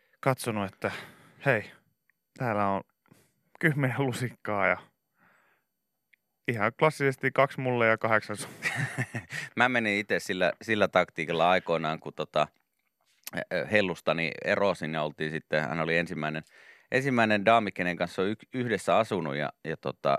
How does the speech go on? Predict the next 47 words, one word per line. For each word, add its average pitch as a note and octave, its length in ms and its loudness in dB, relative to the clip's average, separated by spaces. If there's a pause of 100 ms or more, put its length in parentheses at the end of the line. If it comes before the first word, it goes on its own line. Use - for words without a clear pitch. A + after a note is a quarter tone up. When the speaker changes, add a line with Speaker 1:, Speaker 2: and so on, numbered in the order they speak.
Speaker 2:
siinä D#2+ 260 -2
sitten F2+ 260 -6
kuitenkin F#2 340 -4
jossain G2 300 2
vaiheessa F2 340 2 (560)
tuli D3+ 240 4
ero D#3 300 6
ja, A2 260 4
ja G#2+ 160 2
laitettiin A#2 400 2
lusikat G#2 340 0
jakoon, F2+ 240 -2
niin F2+ 60 -2
mä G#2 80 2
menin G#2+ 160 2
sillä G2 200 2
taktiikalla, D#2 480 -2
että D2+ 240 -4 (460)
ota - 360 4
ihan F3 260 4
mitä G#2 280 4
vaan, G#2 200 4
mutta F#2 200 -2
mä A2+ 80 6
otan G2+ 220 2
sohva F2+ 340 2
ja C2+ 120 2
telkkari. - 460 -6 (960)
Speaker 1:
Se E3+ 120 6
on G#3 80 6
hyvä D3+ 200 6
taktiikka. F#2+ 340 -4
Speaker 2:
Joo, D#2+ 180 2 (100)
mulla C#3 220 4
on B2+ 60 6
aivan A2 160 4
sama. F#2+ 240 2
Vie B2 140 4
vaikka G#2+ 260 0
kaikki A2 300 0
muut, D#2+ 240 -4
mutta - 180 -6
mä F2+ 60 0
haluan F2 200 0
telkkarin - 380 -2
ja - 60 -8
sohvan. - 360 -14